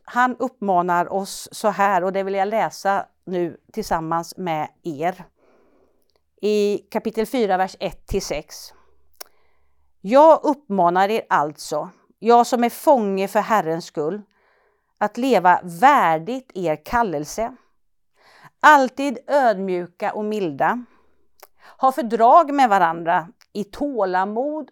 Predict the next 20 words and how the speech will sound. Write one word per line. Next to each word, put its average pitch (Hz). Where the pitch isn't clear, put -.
och 285
kärlek. 151
Sträva 302
efter 180
att 175
med 214
friden 294
som 196
band 170
bevara 156
den 156
andliga 151
enheten. 156
En 311
enda 202
kropp -
och -
en 285
enda 202
ande, 165